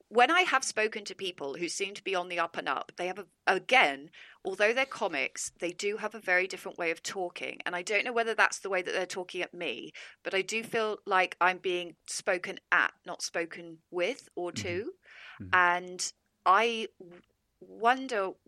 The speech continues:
Speaker 1: whether I just can't communicate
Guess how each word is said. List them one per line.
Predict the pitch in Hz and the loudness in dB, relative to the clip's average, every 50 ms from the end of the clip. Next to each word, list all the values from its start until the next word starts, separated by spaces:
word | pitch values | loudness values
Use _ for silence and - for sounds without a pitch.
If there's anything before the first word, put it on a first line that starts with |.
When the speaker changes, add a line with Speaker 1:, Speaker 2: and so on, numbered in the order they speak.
| _ _ _ _ - | _ _ _ _ -8
Speaker 1:
whether | 185 196 196 196 202 196 190 | -2 -2 0 0 0 2 2
I | 185 185 185 185 - _ _ _ _ _ _ _ _ _ _ _ _ - - | 2 2 2 0 -6 _ _ _ _ _ _ _ _ _ _ _ _ -20 -16
just | - - 226 220 214 226 - - - - - - | -6 -2 -2 -2 -2 -2 -6 -8 -8 -10 -10 -10
can't | - - 220 208 190 165 - | -6 -4 -2 -4 -4 -4 -8
communicate | - - 220 202 202 226 247 254 240 240 - - 190 180 175 170 | -12 -12 -12 -10 -8 -8 -8 -8 -8 -8 -8 -6 -6 -6 -6 -6